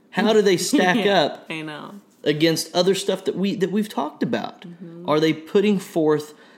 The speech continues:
Speaker 1: the, the time with you? Are they, you know, we say it's effortless, but are they doing those things like remembering your birthdays, remembering to do this, taking you out on date night,
Speaker 2: Mm-hmm.
Speaker 1: supporting you, conversing with you,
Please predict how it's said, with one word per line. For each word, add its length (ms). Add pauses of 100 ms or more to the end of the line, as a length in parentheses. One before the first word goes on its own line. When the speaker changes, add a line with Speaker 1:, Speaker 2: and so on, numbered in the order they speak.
(140)
Speaker 1:
the, 600
the 180
time 640
with 300
you? 260
Are 160
they, 440 (420)
you 80
know, 80
we 140
say 200
it's 200
effortless, 420
but 160
are 140
they 160
doing 320
those 220
things 360
like 160
remembering 540
your 80
birthdays, 600
remembering 400
to 60
do 200
this, 260
taking 360
you 140
out 140
on 160
date 280
night, 280 (160)
Speaker 2:
Mm-hmm. 140
Speaker 1:
supporting 720
you, 300
conversing 760
with 260
you, 300